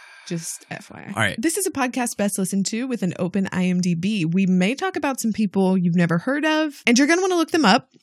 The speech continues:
Speaker 1: We will also be talking about a movie that you may not have seen. So if you haven't seen The Untouchables, pause us right now and go watch it. I think I actually would genuinely recommend this movie.
Speaker 2: Hmm.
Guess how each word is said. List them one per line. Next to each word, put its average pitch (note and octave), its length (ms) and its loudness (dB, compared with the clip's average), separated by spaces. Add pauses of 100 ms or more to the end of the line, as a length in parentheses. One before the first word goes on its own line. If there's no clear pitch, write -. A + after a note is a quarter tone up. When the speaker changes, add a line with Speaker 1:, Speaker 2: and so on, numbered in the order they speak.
(140)
Speaker 1:
We A3+ 100 6
will A3+ 240 4
also C#4 280 2
be C#4+ 100 2
talking B3+ 320 -2
about A#3 140 0
a A3+ 60 0
movie A3+ 280 0
that G#3 240 -2
you G3+ 60 4
may G3 180 2
not A3 160 -2
have G3 140 -4
seen. A3+ 640 -2
So - 140 -6
if G#3 80 -4
you G#3+ 80 0
haven't C#4+ 320 -4
seen A3+ 300 -2
The G#3 80 -4
Untouchables, E3+ 720 -2 (260)
pause G#3 260 0
us C#4+ 180 -2
right D#4+ 140 0
now G#3 480 0
and E4 140 -2
go F#4 100 0
watch F4+ 260 0
it. E3+ 140 -2
I D#4 80 -4
think - 160 -6
I B4 200 -4
actually F4+ 280 -6
would F4 120 -6 (260)
genuinely E4 500 -4
recommend D#4+ 380 -8
this G3+ 160 -6
movie. E3 240 -2 (180)
Speaker 2:
Hmm. D3 500 -6